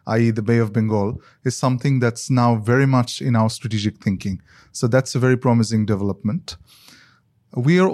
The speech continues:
also trying to harness the Indian Ocean, the Bay of Bengal, the connectivity, the resources that are there for our own economic growth and prosperity. And, uh,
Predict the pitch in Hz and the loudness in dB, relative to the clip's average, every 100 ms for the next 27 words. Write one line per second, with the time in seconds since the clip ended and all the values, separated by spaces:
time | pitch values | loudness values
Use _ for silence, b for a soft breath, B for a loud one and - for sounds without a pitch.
0 | 190 214 - 269 - 202 196 196 196 190 | 2 0 0 -4 0 2 4 2 2 0
1 | 180 170 - 139 147 165 135 - - - | 0 -2 -2 2 4 4 2 -2 -12 -14
2 | - 117 117 110 107 107 - 127 123 120 | -10 -2 0 2 0 -4 -2 2 4 4
3 | 117 - 123 110 98 110 104 107 104 107 | 2 2 -2 0 0 0 2 -2 0 0
4 | 107 107 b b b b b 110 104 127 | 0 -2 b b b b b -6 0 2
5 | 123 - 127 107 107 107 107 107 101 123 | 0 0 -2 -2 0 0 0 0 0 0
6 | - 120 - 113 101 104 98 92 110 104 | 0 -2 0 -4 -2 -2 -2 0 2 2
7 | 104 b b - - 117 117 120 120 - | -2 b b -12 -2 0 2 2 0 2
8 | 127 139 139 147 - 131 123 117 117 104 | 2 4 2 -4 -4 0 2 2 2 2
9 | 110 107 104 98 101 - 98 87 - - | 0 2 -2 -2 -4 -2 -2 -2 -10 -14
10 | _ _ _ _ b b b b 107 104 | _ _ _ _ b b b b -2 0
11 | 104 104 101 - 110 104 104 | 2 2 -2 -4 -4 -4 -4